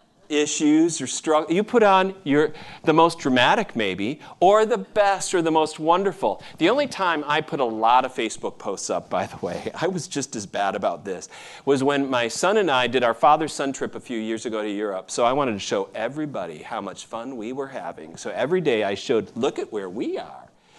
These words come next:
That, that's not social. That's antisocial. I fell into it too. It was basically trying to one-up others. That's not community. That's not what you need. You don't need that kind of competition.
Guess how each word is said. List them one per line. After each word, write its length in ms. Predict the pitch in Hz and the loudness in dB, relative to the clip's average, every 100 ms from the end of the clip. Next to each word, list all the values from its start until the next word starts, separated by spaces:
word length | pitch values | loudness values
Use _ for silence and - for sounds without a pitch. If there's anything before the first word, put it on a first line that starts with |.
| - - _ - - | -20 -20 _ -20 -2
That, 440 | 202 - - 165 | 0 0 -10 -4
that's 300 | 196 240 - | 0 0 0
not 300 | 196 180 139 | 0 2 0
social. 960 | - - 131 117 - - 165 233 294 - - _ _ _ _ _ | -4 0 2 2 -2 0 2 2 -2 -10 -20 _ _ _ _ _
That's 260 | - 175 - 170 | 2 2 2 -2
antisocial. 1300 | 247 269 180 117 - 120 92 - - 95 - - - _ _ - - - - | 0 0 0 0 -2 -4 -4 -4 -6 -6 -10 -16 -20 _ _ -18 -18 -18 -6
I 140 | 135 | -6
fell 300 | 160 165 156 | -2 -2 -2
into 260 | 147 147 147 | -2 -2 -4
it 120 | 147 | -2
too. 400 | 151 180 147 92 _ | -4 -4 -6 -12 _
It 120 | 135 | 2
was 140 | 131 127 | 2 4
basically 540 | 131 131 151 202 190 | 4 4 2 0 -2
trying 240 | 165 165 143 | 0 0 0
to 80 | |
one-up 540 | 123 117 151 151 135 - | 0 -2 -2 -4 -8 -6
others. 520 | 120 95 90 78 - _ _ | -6 -6 -10 -16 -20 _ _
That's 240 | - 208 - | -4 -4 -4
not 220 | 196 180 | -8 -10
community. 760 | 160 175 202 208 175 113 87 _ _ _ _ | -14 -10 -10 -10 -14 -16 -18 _ _ _ _
That's 240 | 185 202 | -2 0
not 140 | 220 190 | -2 0
what 120 | 190 | 0
you 120 | 185 | 2
need. 680 | 170 151 160 202 170 92 85 - - | 2 2 2 2 -2 -6 -12 -18 -2
You 100 | 185 | 2
don't 180 | 190 175 | 4 4
need 220 | 175 208 | 4 4
that 160 | 190 185 | 2 2
kind 180 | 180 160 | 0 0
of 60 | |
competition. 680 | 160 151 156 185 180 139 | 0 0 0 -4 -4 -4